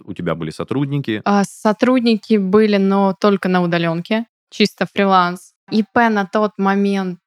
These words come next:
Speaker 2: а, было только у партнёра моего.
Speaker 1: Так, а ты, вот на тот момент мне просто интересно твоё восприятие этого всего. Ты считала, что это какая-то игра, что вот сейчас поиграюсь и хватит? Или же это всё-таки было серьёзно, ты была нацелена на то, что эта компания принесёт рост,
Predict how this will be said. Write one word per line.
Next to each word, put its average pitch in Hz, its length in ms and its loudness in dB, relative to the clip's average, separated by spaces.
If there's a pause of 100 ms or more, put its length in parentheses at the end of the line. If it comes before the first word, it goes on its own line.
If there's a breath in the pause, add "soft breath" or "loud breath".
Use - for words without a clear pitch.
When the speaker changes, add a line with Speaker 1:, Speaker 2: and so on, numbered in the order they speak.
Speaker 2:
а, 185 380 0
было 190 320 0
только 190 360 -2
у 170 120 -2
партнёра 170 520 -4
моего. 226 400 -6
Speaker 1:
Так, 117 300 2
а 117 100 -2
ты, 170 400 2
вот 131 200 2
на 135 100 2
тот 151 160 2
момент 151 300 0
мне 123 100 -2
просто 135 280 0
интересно 123 400 -2
твоё 113 240 2
восприятие 101 580 0
этого 80 220 -8
всего. 87 260 -6
Ты 135 120 -2
считала, 156 360 -2
что - 160 -4
это 127 160 -2
какая-то 117 460 0
игра, 143 240 2
что 104 200 -4
вот 107 200 0
сейчас - 240 -4
поиграюсь 151 640 0
и 120 260 0
хватит? 107 480 -2 (300 loud breath)
Или 139 180 4
же 135 140 0
это 127 200 0
всё-таки - 360 -2
было 113 240 2
серьёзно, 143 580 2
ты - 80 -6
была 101 240 4
нацелена 98 540 0
на 87 160 -2
то, 160 180 2
что - 160 -6
эта 90 160 -6
компания 90 420 -2
принесёт 76 440 -8
рост, 170 260 4